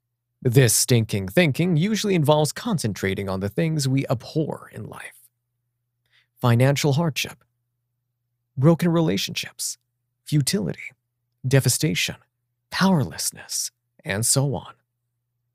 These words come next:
As a consequence, the feelings we produce which correspond to these thoughts, cause emanations, is the surrounding ether. And these emissions serve as requests to the universal genie.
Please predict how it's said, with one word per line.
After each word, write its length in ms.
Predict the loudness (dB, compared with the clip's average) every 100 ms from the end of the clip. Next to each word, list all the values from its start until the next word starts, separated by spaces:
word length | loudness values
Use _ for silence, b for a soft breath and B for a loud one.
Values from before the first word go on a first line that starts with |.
| _ 2
As 260 | 2 4
a 60 | 2
consequence, 760 | 2 2 0 -2 -4 -4 -10 -12 b b
the 120 | 2
feelings 560 | 4 2 -2 -2 -4 0
we 120 | 2
produce 460 | 4 6 6 4 2
which 300 | 0 -2 -4
correspond 600 | -2 0 0 -2 -2 -2
to 80 | -2
these 240 | -4 -6
thoughts, 480 | -6 -8 -10 -10 -10 b b -4
cause 360 | 0 2 0 0
emanations, 800 | 4 4 4 2 2 0 -2 -4 _ _ _
is 180 | -4 0
the 80 | 0
surrounding 640 | 2 2 2 2 2 -2
ether. 440 | -6 -10 -12 -18 -20 _ _ _ _ _ _ _ _ _
And 240 | -6 -2 4
these 280 | 4 4
emissions 640 | 2 4 6 4 2 2 2
serve 320 | 4 4 2
as 260 | 2 2
requests 500 | 2 0 2 2 2 0
to 120 | 2
the 120 | 6
universal 680 | 6 6 4 2 0 0 -2
genie. 420 | -4 -6 -10 -16